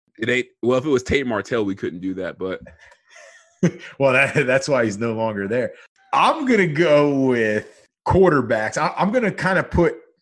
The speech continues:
Speaker 2: two here 'cause I didn't know who to pick. Brock Purdy, who's coming back to Iowa
Speaker 1: I
Speaker 2: State.
Speaker 1: wanted to pick him 'cause I know he's up there, but I just feel like he's just the only guy that's coming back, so you gotta throw him up there.
Speaker 2: Well, this is, this is the other guy. This is the other guy I'm thinking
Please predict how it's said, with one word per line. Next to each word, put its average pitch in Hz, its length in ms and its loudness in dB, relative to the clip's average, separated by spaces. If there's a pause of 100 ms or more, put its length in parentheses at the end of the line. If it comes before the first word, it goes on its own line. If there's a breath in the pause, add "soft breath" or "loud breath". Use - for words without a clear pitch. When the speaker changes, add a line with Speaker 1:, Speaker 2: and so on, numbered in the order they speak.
(140)
Speaker 2:
two 160 280 4
here 117 200 -2
'cause 120 140 -6
I 143 100 2
didn't 175 140 2
know 139 80 -2
who 143 140 0
to 123 80 -2
pick. - 360 -10 (460)
Brock 151 400 -2
Purdy, 185 500 2 (120)
who's 147 180 -6
coming 147 360 -4
back 139 280 -4
to 139 180 -6
Iowa 131 360 0
Speaker 1:
I 135 40 4
Speaker 2:
State. 127 120 0
Speaker 1:
wanted 117 200 0
to 110 120 -2
pick 110 240 -2
him 107 120 -4
'cause - 100 -8
I 104 120 0
know 113 240 -2
he's 107 200 -2
up 107 200 -4
there, 107 180 -2
but 107 100 0
I 113 60 -2
just 117 140 -12
feel 127 140 -4
like 117 200 -2
he's 123 300 -8
just 117 180 -14
the - 140 -16
only 120 260 -4
guy 107 220 0
that's 107 160 -6
coming 101 280 -6
back, 98 280 -2
so - 120 -10
you 101 120 -4
gotta 92 240 -4
throw 98 240 -4
him 95 100 -4
up 98 180 -4
there. 98 280 -2 (100)
Speaker 2:
Well, 180 340 2
this 170 360 -4
is, 302 180 -4
this 170 420 -4
is 254 180 -8
the 208 160 -4
other 175 260 -2
guy. 98 320 -12 (200)
This 123 220 -10
is 170 160 -10
the 165 140 -4
other 151 200 -6
guy 123 300 -6
I'm 110 100 -12
thinking 95 640 -14